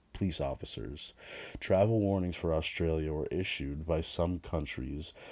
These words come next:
but were later removed. The ri-, the riots were widely condemned by local, state, and federal members of parliament, police, local community leaders, and residents of Cronulla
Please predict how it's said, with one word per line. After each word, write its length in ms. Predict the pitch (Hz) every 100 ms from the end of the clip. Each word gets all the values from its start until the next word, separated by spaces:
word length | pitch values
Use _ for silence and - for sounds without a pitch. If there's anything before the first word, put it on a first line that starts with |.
| - -
but 100 | 73
were 140 | 87
later 320 | 82 90 80
removed. 800 | 73 78 80 64 - 78 - -
The 100 | 85
ri-, 400 | 82 90 90 80 - -
the 240 | 98 90 - -
riots 520 | 104 120 104 92 -
were 60 | 87
widely 420 | 90 101 98 101
condemned 560 | - 92 90 85 82
by 120 | 85 80
local, 480 | 78 90 - 98
state, 360 | 101 - 90 -
and 100 | 92
federal 340 | - 87 90
members 360 | 85 78 80 78
of 140 | 80
parliament, 580 | - 85 85 78 71 71 - - - - - - -
police, 680 | - 95 101 101 - - - - 92
local 360 | 90 95 101
community 540 | - - 90 90 82 82
leaders, 540 | 82 78 73 76 -
and 200 | - 87
residents 520 | 85 92 87 85 82 78
of 200 | 78 -
Cronulla 600 | 82 85 82 76 73